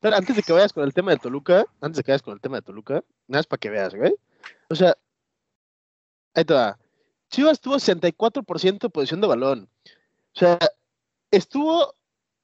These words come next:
ocho llegadas por encima de, de, de, de Juárez. Trece tiros fuera. Seis tiros a puerta. Juárez únicamente tiró dos veces a puerta. Los dos fueron gol.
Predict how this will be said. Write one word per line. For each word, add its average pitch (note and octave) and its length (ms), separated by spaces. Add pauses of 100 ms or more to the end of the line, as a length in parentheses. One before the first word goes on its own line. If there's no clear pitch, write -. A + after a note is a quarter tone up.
(220)
ocho C4+ 280
llegadas G#3+ 360
por F#3+ 120
encima F#3 360
de, D#3+ 260
de, C#3 480
de, B2 1040
de C3+ 80
Juárez. C#3+ 480 (260)
Trece C#4+ 300
tiros C#4+ 340
fuera. E3+ 440 (220)
Seis - 320
tiros E4 240
a F#3+ 60
puerta. F3+ 420
Juárez C#4 240
únicamente C#4 340
tiró A#3 140
dos C4+ 120
veces B3+ 140
a F3+ 60
puerta. A#3 220
Los F#3+ 100
dos A#3+ 60
fueron C4+ 200
gol. A#3+ 260